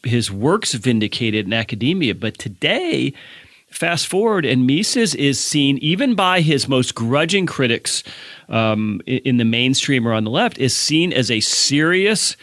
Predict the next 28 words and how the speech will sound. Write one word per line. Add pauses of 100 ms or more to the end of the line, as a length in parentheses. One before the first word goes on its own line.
(340)
uh,
scholar
and,
and
someone
who
has
to
be
reckoned
with.
So, (400)
um, (200)
it,
there's
a,
it's
a
bit
childish,
I
think, (420)
to
demand
or
to
insist, (340)
um,